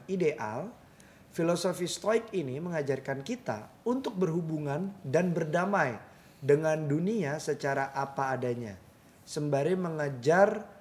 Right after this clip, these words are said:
uh, self-improvement melalui empat kebaikan, yaitu kebijaksanaan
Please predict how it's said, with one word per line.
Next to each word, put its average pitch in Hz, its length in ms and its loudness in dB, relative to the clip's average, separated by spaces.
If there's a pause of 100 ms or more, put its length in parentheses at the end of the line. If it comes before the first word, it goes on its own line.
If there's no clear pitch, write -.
(260)
uh, 135 160 0
self-improvement 151 1120 -2 (160)
melalui 147 420 4
empat 156 400 -4
kebaikan, 127 580 -2
yaitu 123 520 -2 (460)
kebijaksanaan 123 1040 -2